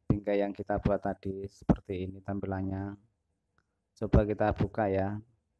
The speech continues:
Oke, seperti ini tampilannya. Oke, sekian dulu. Jangan lupa sekali lagi subscribe ya.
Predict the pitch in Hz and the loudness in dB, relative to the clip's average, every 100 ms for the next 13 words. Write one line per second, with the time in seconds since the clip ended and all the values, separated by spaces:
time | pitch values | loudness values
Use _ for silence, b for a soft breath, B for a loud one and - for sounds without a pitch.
0 | _ _ _ _ _ _ _ _ _ _ | _ _ _ _ _ _ _ _ _ _
1 | _ _ _ _ _ _ _ _ _ _ | _ _ _ _ _ _ _ _ _ _
2 | _ _ _ _ _ _ _ _ _ 104 | _ _ _ _ _ _ _ _ _ -14
3 | 101 107 107 - - - 101 107 107 104 | -8 -2 -2 4 4 4 0 0 0 -2
4 | 101 98 98 98 101 113 120 _ _ _ | 0 0 0 -2 -2 -4 -8 _ _ _
5 | _ _ _ _ _ _ _ _ - 104 | _ _ _ _ _ _ _ _ -8 -2
6 | 113 110 - 110 104 101 107 110 107 104 | -2 -2 -2 -2 0 0 0 0 -2 0
7 | 101 - 101 101 - 101 101 101 - 104 | 0 0 0 -2 -8 -6 -4 -4 -4 -6
8 | - 98 - - _ - 107 - 95 92 | -4 -6 -8 -12 _ -4 -2 -2 -4 -4